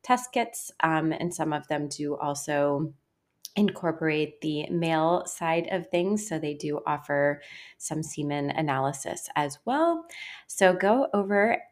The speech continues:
to Proov, P R O O V test dot com to check them out. And don't forget to use my code Holly twenty to get twenty percent off of your first order.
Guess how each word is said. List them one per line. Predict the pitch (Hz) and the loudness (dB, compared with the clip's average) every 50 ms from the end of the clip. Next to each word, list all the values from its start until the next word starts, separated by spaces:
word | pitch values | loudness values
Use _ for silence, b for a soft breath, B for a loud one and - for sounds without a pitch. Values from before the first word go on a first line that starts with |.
| _ - | _ -12
to | - - - 175 | -12 -4 -4 -4
Proov, | 170 - - - - - - 180 175 165 165 196 247 277 - - - _ | -4 -4 -10 -12 -10 0 4 6 6 6 6 4 2 0 -2 -8 -16 _
P | - - 175 190 220 269 - - | -6 -2 0 0 0 0 -2 0
R | - 156 151 151 151 156 - - | 2 4 4 6 4 2 0 0
O | 165 160 180 214 - - - 175 | 2 2 2 2 0 -4 0 2
O | 180 180 175 185 190 - - | 4 6 6 6 4 0 -4
V | 165 160 175 160 160 170 226 285 - - | -10 -4 -2 0 0 2 0 -2 -4 -8
test | - - - 160 180 226 - - - - _ _ - | -12 -6 -2 0 0 0 -2 -6 -10 -12 _ _ -2
dot | - 156 160 202 - - | 0 0 2 0 -2 -4
com | - - 160 147 139 139 160 208 254 285 - - - | -6 -2 0 2 2 2 2 2 2 0 -2 -2 -6
to | - - - 165 160 156 156 156 | -12 -8 -2 -2 0 0 0 -2
check | 156 - 160 151 - | -2 -4 -4 -4 -2
them | - 160 151 165 | -2 -2 2 4
out. | 220 339 381 - - - | 4 4 4 2 0 0
And | 185 170 165 165 | 2 2 4 2
don't | 165 165 165 | 0 0 0
forget | 165 160 170 160 160 | -2 -2 -2 -2 -2
to | - 160 | -4 -8
use | 156 151 151 151 - - | -6 -4 -4 -4 0 2
my | 156 143 139 | 2 2 2
code | 139 - - 262 277 285 277 285 - B B B B B B B B | -2 -2 4 6 8 8 6 4 0 B B B B B B B B
Holly | - - 202 202 202 202 190 | 8 8 8 10 8 4 2
twenty | 190 - - 180 175 170 175 202 262 320 330 311 320 - | 0 -2 0 2 4 4 4 4 4 2 2 0 -2 -6
to | - - 160 | -6 -6 -2
get | 160 147 151 - - | 0 0 0 0 -2
twenty | - - 160 151 147 | -8 -6 -4 -4 -4
percent | 147 - 156 - - - 147 156 - - _ - | -6 -10 -10 -12 -8 -8 -8 -8 -8 -12 _ 4
off | 302 370 - - - - _ - | 4 4 4 -4 -18 -14 _ 2
of | 185 180 - | 2 4 4
your | 170 175 | 2 0
first | 170 - 156 - - | 0 -2 -8 -4 0
order. | 240 339 381 - - - | 0 2 2 0 -2 -2